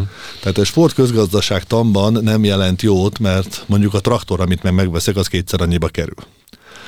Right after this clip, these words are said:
Tehát egy picit elinflálódott a, a vízilabdások fizetése, és, ö, és ebből van az, hogy egy szülő, aki azt látja, hogy az ő gyereke nem a legjobb, vagy nincs benne a legjobb háromban,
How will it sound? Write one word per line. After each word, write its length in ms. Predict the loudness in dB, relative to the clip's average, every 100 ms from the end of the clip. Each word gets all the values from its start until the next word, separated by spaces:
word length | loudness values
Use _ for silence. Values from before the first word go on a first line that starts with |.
| -20 -20 -6
Tehát 380 | -4 0 -2 0
egy 80 | 0
picit 320 | 0 0 2
elinflálódott 880 | 4 2 2 0 2 2 2 0 -2
a, 220 | 0 0 -4 -10 -14 -4
a 340 | 0 0 -2 -4
vízilabdások 720 | -2 2 2 2 0 0 0 -2
fizetése, 680 | -2 -2 0 0 2 0 -2 -10 -20 -20 -16 -16 -16 -6
és, 500 | 0 2 2 0 2
ö, 240 | 4 2
és 240 | 2 2
ebből 300 | 2 4 4
van 180 | 6 4
az, 220 | 4 2
hogy 120 | 2 0
egy 80 |
szülő, 540 | 0 2 4 4 2 -2 -6 -6
aki 260 | -6 2
azt 280 | 4 4 0
látja, 420 | 0 0 -2 -2
hogy 140 | 0 2
az 140 | 4
ő 160 | 4 4
gyereke 580 | 4 2 0 -4 -6 -12 -4
nem 160 | 2 4
a 60 |
legjobb, 440 | 4 0 -2 -8 -8 -6
vagy 120 | 2
nincs 180 | 4 4
benne 200 | 4 4
a 40 |
legjobb 260 | 4 2 0
háromban, 760 | -2 -2 0 0 2 2 2